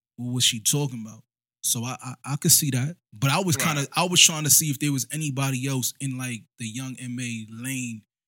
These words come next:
Speaker 1: like ball for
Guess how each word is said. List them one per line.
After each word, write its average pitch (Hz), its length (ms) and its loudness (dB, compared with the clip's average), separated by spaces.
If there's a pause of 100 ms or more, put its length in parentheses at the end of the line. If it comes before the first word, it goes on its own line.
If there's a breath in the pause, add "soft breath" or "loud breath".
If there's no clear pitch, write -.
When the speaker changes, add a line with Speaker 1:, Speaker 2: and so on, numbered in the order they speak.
(2000)
Speaker 1:
like 113 240 -12 (160)
ball 131 220 2
for 113 200 -4